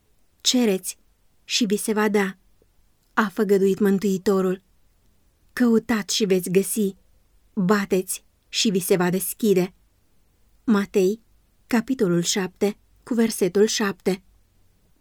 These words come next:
Avem nevoie să ne educăm pe noi înșine, să ne încredem în acest cuvânt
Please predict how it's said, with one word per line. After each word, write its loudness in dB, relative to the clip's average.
Avem 2
nevoie 2
să -2
ne 0
educăm 0
pe -2
noi 0
înșine, 0
să 0
ne 4
încredem 2
în -2
acest -2
cuvânt 2